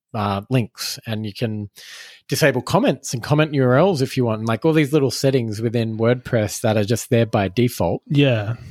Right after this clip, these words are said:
Speaker 1: that you don't necessarily need. So you can just move through and very quickly get rid of them all. It's a very lightweight plugin.
Speaker 2: Mm.
Speaker 1: Um,
Speaker 2: I'm looking at the
Speaker 1: so I've
Speaker 2: site
Speaker 1: rec-
Speaker 2: now, so it looks
Speaker 1: Mm.
Speaker 2: really handy.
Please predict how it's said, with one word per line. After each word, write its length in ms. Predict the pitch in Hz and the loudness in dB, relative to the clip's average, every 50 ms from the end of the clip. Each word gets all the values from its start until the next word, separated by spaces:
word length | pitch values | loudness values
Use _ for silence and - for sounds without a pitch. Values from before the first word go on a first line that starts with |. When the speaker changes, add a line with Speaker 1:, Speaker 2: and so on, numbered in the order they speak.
| - - - - | -18 -18 -10 -6
Speaker 1:
that 160 | - 110 - | -6 -6 -4
you 80 | - 107 | -2 0
don't 200 | 113 123 123 107 | 0 0 0 0
necessarily 520 | 117 110 - 117 - - 113 107 107 101 98 | -2 -2 -2 -2 -2 0 2 2 2 2 0
need. 320 | 98 113 117 101 90 87 | 2 2 2 2 0 -2
So 140 | - - 107 | -4 -2 0
you 120 | 101 98 | 0 0
can 80 | 95 104 | 0 0
just 180 | 110 104 - - | -2 -2 -2 -2
move 240 | 113 110 113 107 - | 0 2 2 2 0
through 240 | - - 113 104 101 | 0 0 2 2 2
and 100 | 98 95 | 2 2
very 200 | 117 113 107 101 | 2 2 2 0
quickly 360 | - - 127 120 - 117 101 | -2 -4 -6 -2 -2 -2 -2
get 160 | 98 113 98 | 0 -2 -2
rid 120 | 104 104 | -2 -2
of 80 | 110 104 | -2 -2
them 100 | 107 92 | -2 -4
all. 160 | 87 85 95 | -4 -6 -8
It's 120 | 95 - - | -10 -2 0
a 20 | |
very 140 | 135 131 120 | 2 2 2
lightweight 500 | 113 104 110 110 - - 104 104 - - | 2 2 2 0 0 -2 -4 -4 -4 -2
plugin. 400 | - 123 127 147 160 156 156 156 135 - - | -2 0 0 2 2 2 0 -2 -4 -2 0
Speaker 2:
Mm. 300 | 156 143 131 117 107 104 - _ _ _ _ _ _ _ _ _ - - - _ | 2 2 4 2 0 -2 -6 _ _ _ _ _ _ _ _ _ -20 -20 -12 _
Speaker 1:
Um, 380 | 117 113 113 113 110 107 110 - - - | -4 -2 -2 -2 -4 -6 -8 -10 -4 0
Speaker 2:
I'm 100 | 131 139 | 2 4
looking 200 | 160 151 - 156 | 4 4 4 4
at 80 | 135 | 4
the 120 | - 139 127 | 4 4 4
Speaker 1:
so 60 | 131 | 4
I've 60 | 143 | 4
Speaker 2:
site 100 | 135 123 | 4 4
Speaker 1:
rec- 60 | 143 127 | 2 2
Speaker 2:
now, 180 | 120 120 120 | 2 0 0
so 360 | 110 - - - 120 107 110 107 - - _ _ _ _ - - - - - _ _ _ _ - | -2 -4 -4 -4 -2 -2 -2 -4 -6 -12 _ _ _ _ -20 -20 -20 -20 -20 _ _ _ _ -2
it 100 | 139 143 | 2 2
looks 220 | 160 - - - - | 2 2 2 2 2
Speaker 1:
Mm. 20 | |
Speaker 2:
really 160 | 202 160 135 | 4 4 4
handy. 320 | 120 139 160 180 123 110 | 2 0 0 -2 -2 -6